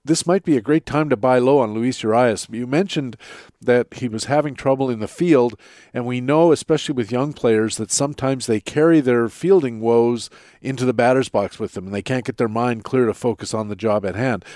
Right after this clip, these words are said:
We've seen it's, it's a fairly common story in Major League Baseball, and the Brewers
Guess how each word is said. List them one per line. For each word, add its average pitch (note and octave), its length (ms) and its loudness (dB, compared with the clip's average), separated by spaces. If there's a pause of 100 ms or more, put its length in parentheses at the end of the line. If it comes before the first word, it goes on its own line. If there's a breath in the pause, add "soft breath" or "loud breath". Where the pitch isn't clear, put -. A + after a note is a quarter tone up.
(160 loud breath)
We've G#3+ 120 -4
seen E3+ 260 0
it's, C#3 380 0 (100)
it's C#3 180 -2
a C3 60 0
fairly D#3 300 0
common A#2+ 340 -4
story F3+ 320 0
in A2 60 -4
Major F#2 240 -8
League F#2+ 140 -8
Baseball, G#2+ 480 -2 (580 loud breath)
and B2+ 420 -2 (600)
the C3 140 2
Brewers D#3 920 0